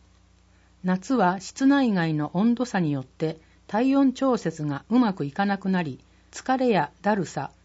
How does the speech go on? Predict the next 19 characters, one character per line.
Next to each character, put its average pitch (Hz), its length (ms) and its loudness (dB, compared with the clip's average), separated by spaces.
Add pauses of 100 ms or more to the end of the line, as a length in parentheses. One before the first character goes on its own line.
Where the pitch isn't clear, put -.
食 196 300 -4
欲 262 240 -2
不 233 140 -4
振 240 320 0
な 233 100 2
ど 185 120 0
の 139 220 -4
不 - 180 -10
調 254 280 0
が 233 220 -2 (100)
現 190 140 0 (220)
れ 247 120 0
や 247 160 0
す - 100 -18
く 156 160 -4
な 156 140 0
り 160 120 0
ま 147 140 -2
す。 - 180 -18